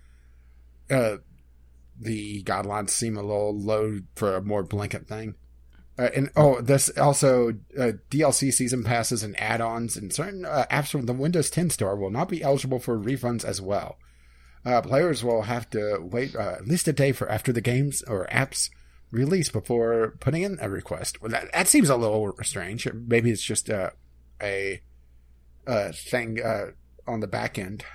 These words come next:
to, uh, be added to the system. That, that's probably the only thing that's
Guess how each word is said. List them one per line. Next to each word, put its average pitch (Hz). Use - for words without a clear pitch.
to, 95
uh, 113
be 113
added 110
to 95
the 95
system. 104
That, 110
that's 147
probably 147
the 107
only 123
thing 117
that's -